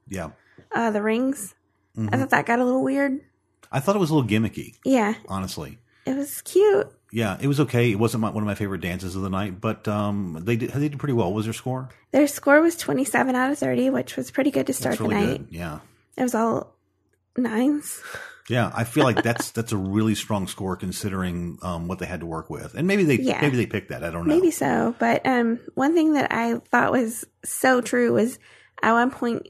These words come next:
Speaker 2: I'm talking to Aaron, Val said that Disney Night is so great because, uh, Victoria is just the epitome of Disney.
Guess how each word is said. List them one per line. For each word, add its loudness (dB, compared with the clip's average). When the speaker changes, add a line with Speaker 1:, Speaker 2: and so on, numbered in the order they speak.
Speaker 2:
I'm -2
talking -4
to -2
Aaron, 2
Val -2
said 0
that 2
Disney 4
Night 2
is 0
so 2
great 0
because, -2
uh, -2
Victoria 2
is -2
just -4
the -2
epitome 0
of -2
Disney. 0